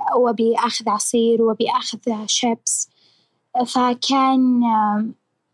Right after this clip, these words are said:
فكان، آه، البنات اللي، بنات المدرسة نفسهم هم اللي يبيعون بالمقصف، فكانوا يعني حاقدين علي حتى وهم كبار يعني. فشلون يعني تحطين عقلك بعقل طفل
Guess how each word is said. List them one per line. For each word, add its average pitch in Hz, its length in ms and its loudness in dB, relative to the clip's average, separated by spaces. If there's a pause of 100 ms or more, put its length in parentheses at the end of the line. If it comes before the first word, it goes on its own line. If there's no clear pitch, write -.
(420)
فكان، 254 840 2
آه، 220 500 0
البنات 247 840 2
اللي، 208 480 2 (260)
بنات 269 420 2
المدرسة 240 540 0
نفسهم 240 460 0
هم 269 180 2
اللي 208 180 0
يبيعون 214 360 0
بالمقصف، 214 760 -4
فكانوا 220 760 0
يعني 208 280 -2
حاقدين 220 520 -2
علي 214 460 0 (560)
حتى 262 280 0
وهم 254 340 2
كبار 240 400 0
يعني. 202 420 0 (680)
فشلون 320 640 2
يعني 254 240 2
تحطين 262 420 -2
عقلك 226 500 -4 (100)
بعقل 202 840 -2 (100)
طفل 240 340 -2